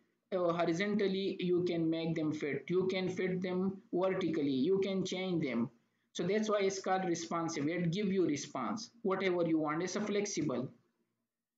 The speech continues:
So first time you will see, when you open it, you will see this dashboard. This dashboard is basically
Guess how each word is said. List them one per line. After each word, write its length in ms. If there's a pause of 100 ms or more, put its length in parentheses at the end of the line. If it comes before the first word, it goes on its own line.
(320)
So 220
first 340
time 180
you 160
will 140
see, 240
when 220
you 220
open 320
it, 200
you 160
will 140
see 280
this 200
dashboard. 580 (640)
This 300
dashboard 580
is 140
basically 880